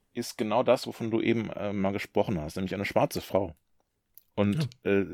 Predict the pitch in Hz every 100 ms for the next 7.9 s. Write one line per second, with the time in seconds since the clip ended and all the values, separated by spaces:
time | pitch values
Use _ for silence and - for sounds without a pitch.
0 | - - _ _ _ _ _ _ 117 131
1 | 127 110 117 - 92 113 180 - - -
2 | 95 85 82 90 180 - - - - -
3 | - _ _ 101 104 104 104 107 107 _
4 | _ _ _ 110 110 - - - - _
5 | _ _ _ _ _ _ _ _ _ _
6 | _ - - - - - - 104 127 -
7 | 165 160 - - - 160 170 190 254